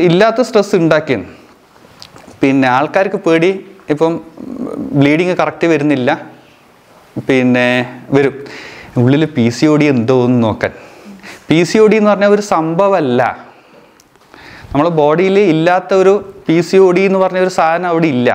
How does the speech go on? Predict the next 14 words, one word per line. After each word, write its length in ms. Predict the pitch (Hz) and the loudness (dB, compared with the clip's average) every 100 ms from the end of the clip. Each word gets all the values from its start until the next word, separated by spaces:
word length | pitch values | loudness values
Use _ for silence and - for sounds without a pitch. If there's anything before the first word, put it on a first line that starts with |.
| - - - - - - | -4 -16 -20 -20 -14 -2
ഒരു 140 | 139 147 | -2 0
മുഴയോ 320 | 135 139 147 92 - | 0 2 0 -2 -4
അങ്ങനെയൊന്നുമില്ല. 600 | 127 143 160 156 143 120 113 - - - - - 131 | -4 0 0 2 2 2 -2 -4 -20 -20 -16 -6 -4
ഡോക്ടറെ 260 | 131 175 175 | -2 -2 -4
സ്കാൻ 260 | - 135 151 160 | -2 -2 -2 0
ചെയ്യാം, 220 | 160 156 156 | 0 -2 -2
പി 140 | 127 131 | -2 0
സി 80 | 180 | 0
ഒ 20 | 170 | 2
ഡി 60 | 160 | 0
മറ്റുണ്ടോ 360 | - 131 120 | 0 -2 0
എന്ന് 120 | 135 127 | 0 0
നോക്കാം. 280 | - - - - 196 - 147 - - - 160 | -4 -6 -10 -8 -6 -4 -4 -6 -10 -4 0
മനസ്സിലായി? 360 | 170 160 151 | 0 0 -2